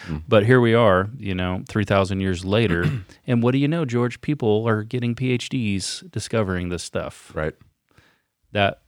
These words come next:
Speaker 2: the higher the I Q, the more depressed a person is.
Speaker 1: Yeah, uh, you've got, uh, what, Stephen Hawking's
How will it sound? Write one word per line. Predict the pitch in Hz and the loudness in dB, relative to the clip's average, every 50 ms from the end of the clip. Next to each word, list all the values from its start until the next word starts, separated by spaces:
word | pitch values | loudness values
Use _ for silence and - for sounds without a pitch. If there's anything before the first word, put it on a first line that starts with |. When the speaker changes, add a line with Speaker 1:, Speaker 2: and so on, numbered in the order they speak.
| _ | _
Speaker 2:
the | - 98 | -10 -6
higher | 85 95 104 107 110 107 | -2 2 2 2 2 0
the | 107 110 107 | 0 0 0
I | 104 104 | 0 0
Q, | 101 - - 107 92 | 0 -2 -4 -4 -4
the | 85 85 | -4 -4
more | 85 90 90 | -4 -4 -6
depressed | 87 - - - 95 92 - - | -6 -6 -6 -6 -6 -6 -6 -10
a | 98 | -14
person | - 95 87 - - - 92 | -14 -14 -12 -12 -12 -14 -14
is. | - - - - - - - - - - _ _ _ _ _ - | -14 -12 -12 -12 -12 -14 -16 -20 -20 -20 _ _ _ _ _ -6
Speaker 1:
Yeah, | - 120 101 85 85 85 87 78 67 85 98 95 95 92 | 0 2 4 4 4 4 4 2 0 0 2 4 4 4
uh, | |
you've | 90 95 98 90 - | 4 2 0 -2 0
got, | - 90 85 87 - _ - - | 2 4 4 4 2 _ -6 -4
uh, | 92 82 82 82 82 78 | 0 2 2 2 2 0
what, | - 85 87 71 | -2 -2 -2 -2
Stephen | - - - 101 90 87 82 | -2 -4 -4 -2 0 0 2
Hawking's | 78 82 87 92 - 78 76 78 73 - - - - | 2 2 2 2 0 -2 -2 -2 -4 -6 -10 -12 -14